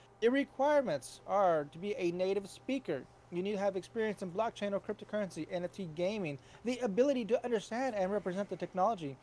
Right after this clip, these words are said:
business, and user of the project. Strategic communications based on research, planning, communications, and evaluation. And a few more.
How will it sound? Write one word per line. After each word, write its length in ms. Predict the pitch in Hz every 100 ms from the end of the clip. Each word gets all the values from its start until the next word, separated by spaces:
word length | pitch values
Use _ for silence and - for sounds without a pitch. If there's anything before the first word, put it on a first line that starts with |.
| - - - 151
business, 400 | 247 196 147 - -
and 180 | 196 151
user 380 | 185 180 139 127
of 80 | 147
the 40 | 143
project. 460 | - 175 160 135 - - - -
Strategic 600 | - 285 - 285 320 -
communications 640 | 269 277 262 233 - 208
based 240 | - 196 214
on 160 | 175
research, 400 | 185 262 165 139 -
planning, 260 | 196 208 214
communications, 640 | 208 196 190 202 202 180 180
and 160 | 175
evaluation. 800 | 175 165 160 147 170 190 156 127 131 - - - - - - -
And 680 | 180 185 185 190 202 208 208
a 60 |
few 180 | - 208
more. 240 | 220 254